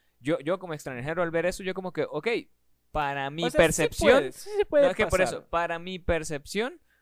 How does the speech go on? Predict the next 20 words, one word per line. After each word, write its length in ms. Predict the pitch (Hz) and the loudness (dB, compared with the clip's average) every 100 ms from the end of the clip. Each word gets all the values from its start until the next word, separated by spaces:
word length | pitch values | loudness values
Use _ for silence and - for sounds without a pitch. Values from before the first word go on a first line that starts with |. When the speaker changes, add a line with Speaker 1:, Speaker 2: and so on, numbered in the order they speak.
| _ | _
Speaker 1:
fue 240 | _ 190 196 | _ -8 -6
más, 340 | 208 254 - _ | -6 -6 -10 _
ok, 220 | 147 156 175 135 95 _ _ _ _ | -10 -4 -4 -4 -10 _ _ _ _
no 220 | 127 175 | -6 -4
estamos 260 | 202 214 214 | -2 -2 0
grabando 320 | 165 160 175 | 0 -2 -4
en 100 | 175 | -4
Lima, 340 | 185 180 220 _ _ _ _ _ _ _ _ _ | -4 -4 -10 _ _ _ _ _ _ _ _ _
tratemos 460 | - 143 139 170 196 | 2 2 2 -2 -2
de 80 | 170 | -2
darle 280 | 147 151 175 | -2 -2 -6
un 80 | 170 | -8
poco 220 | 175 175 | -8 -10
más 140 | 170 | -14
del 160 | 175 160 | -14 -14
ambiente 520 | 135 139 165 160 185 | -16 -16 -16 -10 -12
del 320 | 135 127 123 | -8 -6 -4
resto 520 | 123 147 170 170 - | -2 0 0 0 -6
del 120 | 156 131 | -6 -6
Perú 420 | 123 127 214 | -6 -4 -6